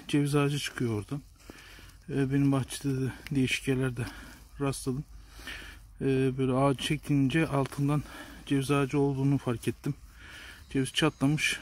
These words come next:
filizlenmiş ağaç oluyor. Fakat ceviz dikmek yasak burada.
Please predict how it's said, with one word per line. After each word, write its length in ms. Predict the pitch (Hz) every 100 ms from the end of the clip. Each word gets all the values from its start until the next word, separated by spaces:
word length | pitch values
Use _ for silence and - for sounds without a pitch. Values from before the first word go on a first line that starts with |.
| -
filizlenmiş 600 | - 131 123 135 143 147
ağaç 380 | 131 131 - -
oluyor. 400 | 123 117 151 175 - - - - - - - - - -
Fakat 280 | 156 - 160 - - - - - - - - - - - - - - - -
ceviz 320 | 151 147 139
dikmek 320 | 147 165 156
yasak 240 | 160 160 156 139
burada. 220 | 131